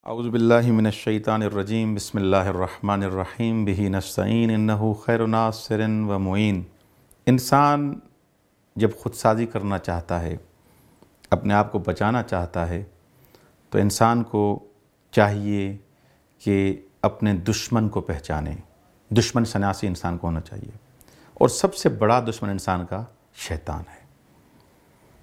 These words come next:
شیطان کیسے وارد ہوتا ہے، کیسے انسان کو گمراہ کرتا ہے، اس کے مختلف طریقے ہوتے ہیں۔ آرام آرام سے انسان پر یہ حکومت کرنا لگتا ہے۔ ایک دفعہ یہ نہیں کہتا کہ جاؤ گناہ کرو، نہیں،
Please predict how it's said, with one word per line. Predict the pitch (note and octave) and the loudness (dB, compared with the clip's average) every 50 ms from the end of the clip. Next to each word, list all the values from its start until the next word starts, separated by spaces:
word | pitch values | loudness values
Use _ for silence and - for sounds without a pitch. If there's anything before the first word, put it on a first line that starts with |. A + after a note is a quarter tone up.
| - _ - - - - - - | -20 _ -20 -20 -20 -20 -20 -14
شیطان | - - - - C3+ D3+ D#3 D#3 F3 F3 F3 F3 E3+ | -8 0 6 8 8 8 8 8 6 6 6 4 0
کیسے | E3+ - - D3+ D3+ D#3+ D#3 D#3 - F3+ E3+ | -2 0 4 6 6 6 4 2 2 2 2
وارد | C#3 G#2 G#2+ A2 A#2 B2 B2+ B2+ A2+ | 2 2 4 4 4 4 2 0 -2
ہوتا | G#2 G2+ G2+ - - F2+ F2 E2+ | -4 -4 -4 -4 -4 -4 -4 -4
ہے، | E2+ E2 D#2 - - | -4 -6 -8 -4 2
کیسے | - D#3 D#3 D3+ - E3 | 4 4 4 4 4 0
انسان | D3 C#3 C3 - C#3 B2+ A#2 | 0 0 0 -2 -2 -2 0
کو | A#2 | 0
گمراہ | G2 G#2 G2+ G2+ G#2+ A2+ G#2+ | 0 0 2 2 4 2 2
کرتا | G#2+ - F#2+ F2+ - - F#2+ F#2 | 2 -2 -6 -8 -6 -6 -6 -6
ہے، | F#2+ G#2 A2 - - - - | -6 -8 -8 -12 -18 -14 -8
اس | - C3 - - | -6 -4 0 2
کے | C3+ | 2
مختلف | B2 C3 B2+ - - D3 C3+ C3 C3 - | 4 2 2 0 0 -2 -2 -2 -2 -2
طریقے | A2 G#2 G2+ F#2+ - F#2+ | -2 -2 -2 -2 -4 -4
ہوتے | E2+ E2 - E2+ F2 | -6 -6 -6 -8 -10
ہیں۔ | - - - - _ _ _ _ _ _ _ _ _ _ _ _ _ _ _ | -12 -12 -16 -20 _ _ _ _ _ _ _ _ _ _ _ _ _ _ _
آرام | - G2+ G#2+ A2 A#2 C3 D3 D3+ D#3 D#3 D3+ D3 D3 | 4 4 6 6 6 6 6 6 4 4 4 4 4
آرام | B2+ A#2+ B2 B2+ C3+ C3+ C3 C3 | 6 6 6 6 4 2 2 0
سے | B2 - A#2+ | -2 -2 -2
انسان | A2+ A2 G#2+ - G#2+ G#2+ G#2+ G2+ | -2 -2 -2 0 0 0 0 0
پر | - - G2 - - - _ _ _ _ _ _ _ - | -2 -4 -4 -4 -6 -12 _ _ _ _ _ _ _ -2
یہ | A2 F#2+ | 0 0
حکومت | G2 G2 - A#2 A2 G#2+ G2+ - | 0 0 2 2 2 2 2 2
کرنا | - G2 G2+ F#2+ F2+ | -2 -2 -2 -2 -2
لگتا | F2 E2 - - - D#2+ | -2 -4 -6 -10 -14 -14
ہے۔ | - - _ _ _ _ _ _ _ _ _ - | -14 -16 _ _ _ _ _ _ _ _ _ 4
ایک | A#2+ B2+ B2+ C3 | 4 4 6 6
دفعہ | C3+ B2+ C#3+ C#3+ | 6 6 6 6
یہ | C#3 C#3 C#3 | 4 4 2
نہیں | D3+ F3 F3+ | 2 0 0
کہتا | E3 D#3 D3 C3 C3 | 0 0 2 2 2
کہ | A#2+ A#2 A#2 | 2 0 0
جاؤ | G2+ A2+ A2 G#2 | 2 4 4 4
گناہ | G2 G#2+ A2 G#2+ G2 | 4 2 0 0 0
کرو، | F2+ - F#2+ F2+ F#2 | -2 -4 -6 -6 -4
نہیں، | G#2 B2+ C3 | -4 -4 -4